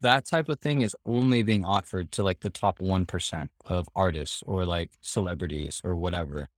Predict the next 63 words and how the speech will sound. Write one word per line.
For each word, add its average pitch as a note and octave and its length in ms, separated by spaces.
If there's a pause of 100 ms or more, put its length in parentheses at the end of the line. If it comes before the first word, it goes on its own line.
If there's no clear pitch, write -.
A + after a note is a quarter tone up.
(380)
And G#2+ 140
it's, G2+ 160
like, A#2 140
this A#2 240
unattainable A#2+ 760
goal F#2+ 500
to - 180
everybody F#2 500
else, F2 340
you G#2 60
know, G2 140
like, F#2 240 (200)
even C#4+ 280
just - 280
simple C#3+ 260
stuff - 320
like G#2+ 140
YouTube A#2+ 440
partnership F#2+ 760
or, F#2+ 80
like, F#2+ 160
YouTube A#2 260
affiliation, F#2 640
like, F2 160
you A#2+ 80
have B2+ 100
to A#2 120
have, G#2+ 280
like, G2 160
a - 60
thousand G#2+ 760 (140)
subscribers G#2 680
to - 140
even G#2+ 580
get A2+ 260
started, A2+ 520
you F#3+ 140
know, G2 120
to A2+ 120
even A#2+ 260
monetize A#2 540
at A2+ 140
all. C3 260
And G2+ 160
then A#2 120
even B2+ 220
when A#2+ 120
you A2+ 40
monetize, A#2+ 440
you're B2 60
not A#2+ 120
making A2+ 300
any A2 80
money C3 200
'cause A2+ 160
you're A2+ 80
not G#2 100
getting G2+ 180
any F2+ 140
views. G#2+ 300
So - 120
it's G3 160
like, G#2+ 180